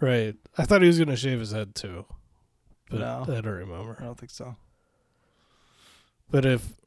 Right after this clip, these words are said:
Speaker 1: Ron wins, Jack Lime has to legally change his name to Jack Lame.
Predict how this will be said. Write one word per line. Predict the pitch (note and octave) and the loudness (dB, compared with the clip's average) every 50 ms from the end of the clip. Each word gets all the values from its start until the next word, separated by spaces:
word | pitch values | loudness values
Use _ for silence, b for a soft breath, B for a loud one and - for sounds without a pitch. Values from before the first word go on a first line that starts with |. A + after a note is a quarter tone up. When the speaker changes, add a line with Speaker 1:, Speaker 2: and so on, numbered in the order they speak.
| - - | -12 -6
Speaker 1:
Ron | C#3+ C#3 D#3 F3+ A3 B3+ B3+ F#3+ D3 | 0 4 6 6 8 6 6 4 4
wins, | B2+ A#2 G#2+ G2+ G2 G#2 A2+ - - - - - - b b b b b b _ - - - _ | 0 0 -2 -4 -8 -10 -10 -10 -12 -14 -14 -16 -18 b b b b b b _ -20 -20 -20 _
Jack | - - D#3+ C#3+ C#3 - D#3 | -2 0 0 0 0 0 4
Lime | D#3 D#3 D#3+ D#3+ C#3+ A2+ G2 G2 G#2 G2+ G2 b b b b b b b b b b - | 4 6 6 6 4 2 0 -4 -6 -8 -10 b b b b b b b b b b -8
has | - D#3 B2 - - | -6 -4 -4 -4 -6
to | - B2+ B2 | -8 -8 -6
legally | B2+ C#3 C#3+ D3 D3+ D3 C#3 C3+ B2+ | -4 0 2 2 2 2 2 0 0
change | B2 C#3+ C#3 C3 C3 | 2 2 2 2 2
his | B2 A#2+ A#2+ | -2 -2 -2
name | B2 A#2 A#2 A2 | 0 0 0 -2
to | A2 | -2
Jack | A2+ B2 C3 A2+ A2 - C3+ | 0 0 0 0 0 -2 -6
Lame. | - B2 A#2+ A2 G#2+ G2+ G2 F#2 F2 F#2 | -6 -4 -4 -4 -4 -6 -8 -10 -10 -8